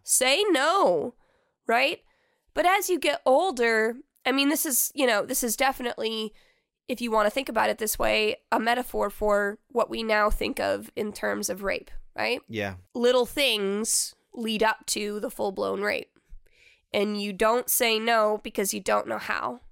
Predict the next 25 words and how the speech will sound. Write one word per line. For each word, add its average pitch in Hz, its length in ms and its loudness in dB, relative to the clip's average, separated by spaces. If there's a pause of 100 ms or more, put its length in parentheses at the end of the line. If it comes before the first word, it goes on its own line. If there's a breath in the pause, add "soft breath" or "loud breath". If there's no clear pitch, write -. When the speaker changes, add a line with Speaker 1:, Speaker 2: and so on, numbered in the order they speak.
Speaker 1:
And 107 120 -8
you - 60 -4
Speaker 2:
Yeah. 175 80 -6
Speaker 1:
feel 220 200 2
uncomfortable. 214 760 -4 (840 loud breath)
And 220 160 2
then 226 140 2
when 226 80 4
it 220 100 2
finally 220 360 2
gets 254 340 0
to - 120 -2
that 226 200 0
point, 220 480 4 (480)
it's 220 220 0
like, 208 180 0
"Well, 208 100 0
what 208 200 2
the 226 100 -2
fuck 208 240 -4
do 196 140 -4
I - 80 -2
do 208 180 -6
now?" 220 400 -2 (460)
Speaker 2:
Yeah. 90 320 -10